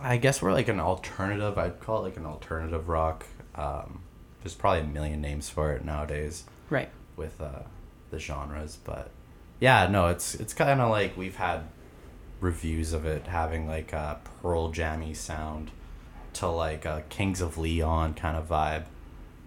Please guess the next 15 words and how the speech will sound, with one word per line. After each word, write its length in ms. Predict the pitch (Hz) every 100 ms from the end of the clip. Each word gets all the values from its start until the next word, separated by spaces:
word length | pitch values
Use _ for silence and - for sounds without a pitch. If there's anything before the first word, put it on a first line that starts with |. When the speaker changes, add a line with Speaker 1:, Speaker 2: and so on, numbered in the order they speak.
| - -
Speaker 1:
And, 360 | 82 82 82 78
uh, 280 | 78 78 73 -
it's 160 | 82 -
funny 320 | 113 107 98
because 340 | 90 95 90
I 120 | 90
kinda 260 | 90 101 95
come 380 | - 90 87 85
for 240 | - 90
drums, 640 | 82 80 82 80 80 76 -
like, 460 | 82 78 78 - - - - -
I 100 | 85
like 240 | 82 80
the 80 | 76
hardcore 720 | 76 85 80 - 82 80 78